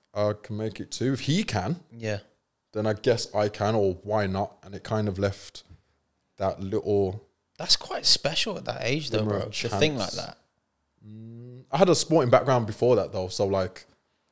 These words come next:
Speaker 1: remember, I'm in gifted and talented for every subject academically. I was a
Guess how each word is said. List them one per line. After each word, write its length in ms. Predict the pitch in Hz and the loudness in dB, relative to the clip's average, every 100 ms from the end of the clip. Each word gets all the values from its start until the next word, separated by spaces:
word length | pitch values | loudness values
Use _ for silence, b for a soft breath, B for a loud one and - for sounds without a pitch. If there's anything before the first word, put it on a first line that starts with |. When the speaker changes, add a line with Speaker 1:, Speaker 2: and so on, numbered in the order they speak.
| _ | _
Speaker 1:
remember, 320 | 123 120 123 | -2 2 4
I'm 80 | 110 | 4
in 120 | 110 101 | 2 0
gifted 260 | 131 151 | -4 0
and 100 | 135 | -2
talented 300 | 147 123 113 | 2 0 0
for 100 | - - | -2 0
every 240 | 110 113 | 0 0
subject 420 | - 101 92 92 | 0 -2 -2 -4
academically. 680 | - 101 95 95 92 - 90 101 _ _ _ _ _ - | -4 -8 -4 -2 -4 -6 -10 -10 _ _ _ _ _ -2
I 140 | 98 | 2
was 460 | 101 101 101 98 90 95 | 4 6 4 4 -2 -4
a 600 | 98 95 95 95 92 | 0 2 2 0 -2